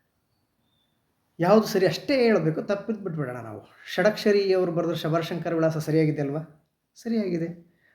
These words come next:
ಬ್ರಹ್ಮಶಿವ ಬ್ರಹ್ಮಪುರಾಣ ಬರ್ದನ? ಇಲ್ಲ. ಬ್ರಹ್ಮಶಿವ ಬರೆದಿರ್ತಕ್ಕಂಥದ್ದು ಸಮಯ ಪರೀಕ್ಷೆ.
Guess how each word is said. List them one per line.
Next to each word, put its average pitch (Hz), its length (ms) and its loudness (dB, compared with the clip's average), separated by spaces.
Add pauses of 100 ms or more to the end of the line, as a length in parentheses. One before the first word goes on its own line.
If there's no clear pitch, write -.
(200)
ಬ್ರಹ್ಮಶಿವ 165 500 0
ಬ್ರಹ್ಮಪುರಾಣ 170 500 0
ಬರ್ದನ? 165 300 0 (340)
ಇಲ್ಲ. 143 360 -4
ಬ್ರಹ್ಮಶಿವ 151 560 -4
ಬರೆದಿರ್ತಕ್ಕಂಥದ್ದು 143 1120 -8
ಸಮಯ 151 340 -6
ಪರೀಕ್ಷೆ. 131 680 -10